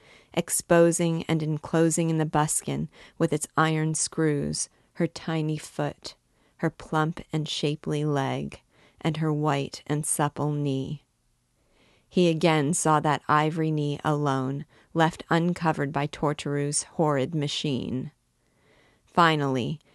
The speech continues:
he figured to himself the young girl in her shift, the rope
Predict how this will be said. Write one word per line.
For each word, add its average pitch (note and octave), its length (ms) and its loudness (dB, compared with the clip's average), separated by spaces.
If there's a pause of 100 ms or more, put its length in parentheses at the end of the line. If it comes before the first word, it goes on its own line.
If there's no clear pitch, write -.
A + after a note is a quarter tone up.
he F#3 160 2
figured E3+ 460 2
to F3 120 0
himself D#3 480 2
the D#3+ 120 -2
young D#3 340 2
girl C#3+ 380 0
in D3+ 120 -2
her D3 180 -4
shift, - 640 -8 (520)
the D#3+ 120 2
rope D3 400 -2